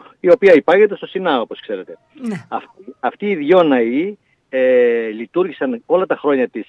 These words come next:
Speaker 1: ε, κατοχής της Κρήτης από τους, ε, Οθωμανούς σαν χριστιανικοί ναοί. Γιατί, όπως ξέρετε, ο Άγιος Τίτος και ο Άγιος Μινάς είχαν, ήτανε με-, είχαν μεταβληθεί σε,
Speaker 2: Μμμ.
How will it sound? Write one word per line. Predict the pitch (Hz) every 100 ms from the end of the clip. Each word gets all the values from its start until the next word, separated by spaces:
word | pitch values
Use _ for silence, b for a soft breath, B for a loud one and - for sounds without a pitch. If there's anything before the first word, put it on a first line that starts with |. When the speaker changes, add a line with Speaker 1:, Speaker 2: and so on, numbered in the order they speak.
| -
Speaker 1:
ε, | 110 104
κατοχής | 104 104 98 - -
της | _
Κρήτης | 143 107
από | 107 101
τους, | 98 - 101
ε, |
Οθωμανούς | 98 92 - 95 95 170 208 - B _ -
σαν | 208
χριστιανικοί | 175 - 147 135 127 208
ναοί. | 208 151 101 b b _
Γιατί, | 131
όπως | 160 -
ξέρετε, | - 131 135 180 190 185 156
ο |
Άγιος | 160 156 -
Τίτος | - - 165 -
και | 185
ο |
Άγιος | 175 147
Μινάς | 131 135 -
είχαν, | 196 208
ήτανε | 214 208 214 208
με-, | 196 196
είχαν | 165 180
μεταβληθεί | 180 170 147 202
σε, | - 202 190
Speaker 2:
Μμμ. | -